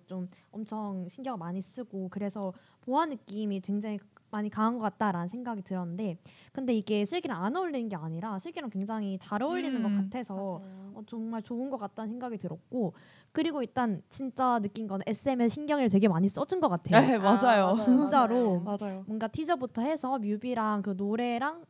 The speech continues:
Speaker 1: 앨범 전체적으로 진짜 에스엠이 딱 힘주고 나왔구나 이런 느낌이어서
Speaker 2: 음.
Speaker 1: 정말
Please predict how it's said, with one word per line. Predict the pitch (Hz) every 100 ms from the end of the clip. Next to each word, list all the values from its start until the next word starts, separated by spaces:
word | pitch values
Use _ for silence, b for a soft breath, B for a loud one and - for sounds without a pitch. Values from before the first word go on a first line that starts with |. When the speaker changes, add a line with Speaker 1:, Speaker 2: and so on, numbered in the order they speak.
| -
Speaker 1:
앨범 | 220 226 247
전체적으로 | 226 220 294 240 214 190 220 240 180 B
진짜 | - - 254
에스엠이 | 208 202 262 254
딱 | 285
힘주고 | 269 392 392 403 302
나왔구나 | 214 208 202 233 208 -
이런 | 202 214
느낌이어서 | 175 - 233 190 165 160 202 165 170 214
Speaker 2:
음. | 220 226 214 196 190
Speaker 1:
정말 | 196 214 214 202 190